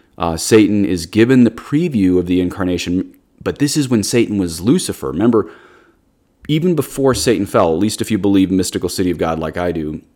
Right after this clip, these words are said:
um, Lucifer, before he became Satan, he was given a preview of the incarnation, revealing that Christ was going to become man even before there was any proof of angels or man falling.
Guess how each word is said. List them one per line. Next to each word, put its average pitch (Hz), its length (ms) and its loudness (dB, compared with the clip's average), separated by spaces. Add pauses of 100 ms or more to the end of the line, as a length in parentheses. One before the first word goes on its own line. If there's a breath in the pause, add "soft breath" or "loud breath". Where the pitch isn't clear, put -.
(140)
um, 85 320 -6
Lucifer, 120 520 -2
before 90 320 -2
he 120 80 0
became 113 360 -4
Satan, 92 340 -2
he 85 160 -2
was 123 100 -2
given 120 180 0
a - 40 0
preview 92 840 -4 (440 soft breath)
of 98 140 2
the 98 140 4
incarnation, 95 920 -2 (420)
revealing 120 440 6
that 98 100 0
Christ 127 320 0
was 95 140 -6
going 101 220 2
to 92 100 -8
become 92 420 -4
man 98 360 0
even 110 280 0
before 98 340 -2
there 98 120 2
was 92 240 -4
any 117 180 2
proof 127 380 -2
of 98 320 -2
angels 113 500 2
or 120 180 2
man 92 320 0
falling. 90 560 -4